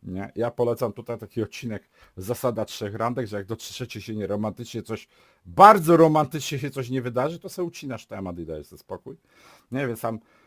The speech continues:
rand-, i takie dziwne rzeczy. I faceci stwierdzili, że statni, gromadnie,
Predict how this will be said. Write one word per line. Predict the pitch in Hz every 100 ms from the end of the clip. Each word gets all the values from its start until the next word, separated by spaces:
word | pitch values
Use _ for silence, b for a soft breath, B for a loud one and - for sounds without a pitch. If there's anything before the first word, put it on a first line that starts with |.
| b
rand-, | 104 139 147 - -
i | -
takie | 147 156
dziwne | 117 147 139 120
rzeczy. | 98 - 156
I | 233
faceci | 226 220 185 202
stwierdzili, | - 202 160 143 123 165 - _ _ -
że | 160 160 151 -
statni, | - - - 120 127 131
gromadnie, | 123 135 117 90 117 165